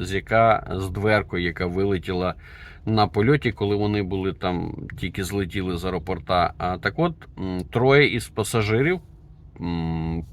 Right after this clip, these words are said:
подали в суд на Боїнг на суму один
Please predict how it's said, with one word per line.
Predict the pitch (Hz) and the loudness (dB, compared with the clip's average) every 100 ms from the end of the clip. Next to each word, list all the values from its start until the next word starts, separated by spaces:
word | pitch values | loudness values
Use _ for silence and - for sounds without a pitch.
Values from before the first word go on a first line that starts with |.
| - | -4
подали | 101 101 107 | -2 0 0
в | 131 | 0
суд | - 127 123 | 0 -2 0
на | 113 | 2
Боїнг | 104 104 139 147 - | 2 4 4 4 2
на | 107 | -2
суму | 104 135 143 135 | 0 2 4 2
один | - 107 101 120 143 | 2 0 2 4 4